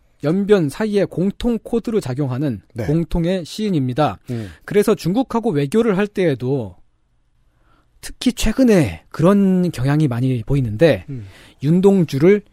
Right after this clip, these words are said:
Speaker 1: 교묘하게 꺼내듭니다.
Speaker 2: 그렇죠.
Speaker 1: 예를 들면 지금 청와대에 겨-, 살고 계신 영부인 김정숙 여사께서도 중국 대사한테 윤동주 시집을 줍니다.
Speaker 2: 음.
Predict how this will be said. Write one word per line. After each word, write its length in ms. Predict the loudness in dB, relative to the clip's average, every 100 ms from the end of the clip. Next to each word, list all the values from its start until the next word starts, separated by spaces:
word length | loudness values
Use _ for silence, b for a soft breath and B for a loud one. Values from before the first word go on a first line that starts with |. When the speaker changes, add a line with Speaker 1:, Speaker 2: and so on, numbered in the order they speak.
| _ _ -8
Speaker 1:
교묘하게 920 | -2 0 2 2 0 0 0 0 -4 _ _ -20 _
꺼내듭니다. 800 | -6 -4 -2 -4 -6 -10 -16 -20 _ _ _ _ _ -16
Speaker 2:
그렇죠. 340 | -16 -16 -20 -20 -6
Speaker 1:
예를 200 | 2 2
들면 300 | 4 2 0
지금 480 | 0 -2 2 4 4
청와대에 500 | 2 2 2 2 2 2
겨-, 280 | 2 0
살고 240 | 0 -2 0
계신 420 | -2 -2 -2 0
영부인 520 | 2 2 2 2 0 -4 _ b b b b
김정숙 440 | 0 2 2 2
여사께서도 720 | 0 0 0 -2 -2 -2 -6 -10 _ b b b b
중국 280 | -4 -2 0
대사한테 920 | 2 4 2 0 -4 -4 0 0 0 0
윤동주 460 | 2 4 2 0
시집을 380 | -6 -4 -4 -4
줍니다. 500 | -4 -6 -4 -6 -8 _
Speaker 2:
음. 220 | -14 -14